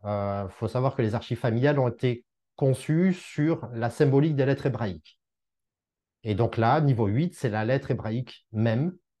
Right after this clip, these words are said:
Et l'information dont j'ai besoin, c'est « Je suis la force féconde et formatrice de l'énergie et de la transformation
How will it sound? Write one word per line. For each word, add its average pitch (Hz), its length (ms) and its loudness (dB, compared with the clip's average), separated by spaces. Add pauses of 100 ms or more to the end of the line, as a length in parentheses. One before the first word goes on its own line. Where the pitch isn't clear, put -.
(420)
Et 120 140 2
l'information 147 800 2
dont 131 200 -2
j'ai 131 140 2
besoin, 120 540 0
c'est « 135 320 -2
Je 127 100 -2
suis 156 240 -4
la 139 100 -2
force - 440 -4
féconde 139 720 0
et 131 100 -2
formatrice 135 800 -6
de 120 80 2
l'énergie 113 560 2 (400)
et 135 80 6
de 120 100 2
la 117 140 2
transformation 156 1300 -2